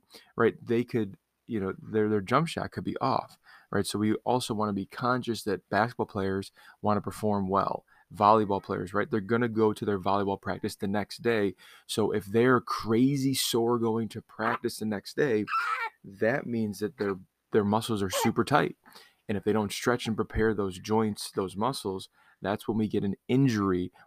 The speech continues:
when they're performing their, um, you know, their sport. You know, so those are those situations where I wouldn't go till failure, because it's all about recovery.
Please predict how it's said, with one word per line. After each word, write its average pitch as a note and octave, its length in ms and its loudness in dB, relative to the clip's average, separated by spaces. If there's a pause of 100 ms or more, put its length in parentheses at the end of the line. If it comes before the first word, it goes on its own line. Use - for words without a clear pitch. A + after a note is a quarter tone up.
when G#2 100 -4
they're G2 80 -2
performing G#2 880 -2 (320)
their, F#2 680 -2 (340)
um, F#2 380 -4
you G#2+ 80 -4
know, G2 100 -2
their F2+ 160 -6
sport. - 400 -8 (520)
You G2 60 -4
know, G#2 60 0
so G#2 160 -2
those A2+ 520 2
are G#2+ 380 4
those G#2 220 2
situations G2+ 640 -2
where G#2+ 120 0
I A2 40 2
wouldn't A#2+ 300 2
go A#2 120 4
till G2+ 160 -4
failure, A2 400 0
because G#2+ 300 -2
it's A2+ 100 -10
all B2+ 120 -4
about D#3 200 -2
recovery. - 600 -4